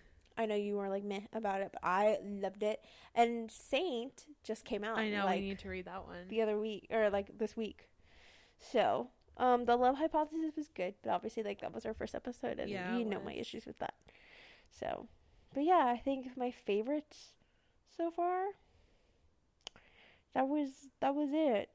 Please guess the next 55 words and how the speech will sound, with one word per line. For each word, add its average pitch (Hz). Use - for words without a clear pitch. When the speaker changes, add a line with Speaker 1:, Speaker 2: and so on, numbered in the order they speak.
Speaker 1:
Um, 233
I 226
can't, -
like, 247
I'm 240
looking 277
back 208
at, 220
like, 208
what 226
I 233
first 208
read 214
this 262
year. 285
I 247
read 320
Malibu 214
Rising. 196
That 226
was 233
my 233
first -
book. -
Speaker 2:
Oh, 214
yeah. 220
Speaker 1:
And -
Speaker 2:
I 226
Speaker 1:
I -
Speaker 2:
have 311
Speaker 1:
gave 285
it 226
Speaker 2:
Malibu 214
Speaker 1:
five. 220
Speaker 2:
Rising 196
on 180
my 170
favorites 180
list. 208
Speaker 1:
I 226
gave 247
it 277
five 208
stars, 185
I 190
think, 208
or 208
four 202
and 202
a -
half, 190
something 214
like 208
that. 214
Speaker 2:
Yeah. 214